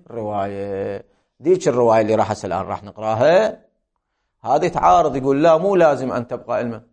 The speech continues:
إلى طلوع الشمس، فيتعارضان. شو نسوي؟ أكو علاج؟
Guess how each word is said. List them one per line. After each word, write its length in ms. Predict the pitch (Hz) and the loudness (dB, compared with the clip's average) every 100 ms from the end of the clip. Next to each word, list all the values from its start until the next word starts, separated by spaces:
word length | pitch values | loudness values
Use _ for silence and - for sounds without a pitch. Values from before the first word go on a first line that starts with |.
| _ _ - | _ _ -12
إلى 260 | 123 113 95 | -6 -6 -6
طلوع 540 | 107 120 131 190 196 - _ _ _ _ | -6 0 2 2 0 -8 _ _ _ _
الشمس، 560 | 101 - 101 98 101 - | -20 -18 -14 -14 -16 -12
فيتعارضان. 920 | 120 131 127 85 95 95 104 101 101 | -6 -6 -4 -4 -4 -8 -10 -10 -10
شو 140 | - 151 | -10 -8
نسوي؟ 680 | 123 117 104 98 98 104 _ _ _ _ _ _ - | -8 -8 -8 -6 -10 -12 _ _ _ _ _ _ -12
أكو 220 | 120 131 | -8 -2
علاج؟ 600 | 143 147 147 156 160 165 | 2 4 6 6 6 4